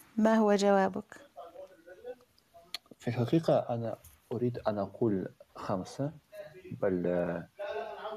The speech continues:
Speaker 2: يعني هذا
Speaker 1: و-
Speaker 2: السؤال، آه، يعني سأقول سبعة.
Speaker 1: ستقول سبعة؟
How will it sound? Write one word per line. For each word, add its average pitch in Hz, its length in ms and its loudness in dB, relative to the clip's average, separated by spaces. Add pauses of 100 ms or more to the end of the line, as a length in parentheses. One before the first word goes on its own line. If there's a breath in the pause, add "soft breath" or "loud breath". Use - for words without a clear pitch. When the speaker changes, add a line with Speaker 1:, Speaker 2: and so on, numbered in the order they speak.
Speaker 2:
يعني 90 380 -4
هذا 98 420 -2
Speaker 1:
و- 98 40 4
Speaker 2:
السؤال، 95 540 2
آه، 87 240 -4 (720)
يعني 87 480 -8 (280)
سأقول 101 520 -2 (1300)
سبعة. - 420 -2 (880)
Speaker 1:
ستقول 233 580 4
سبعة؟ 220 420 8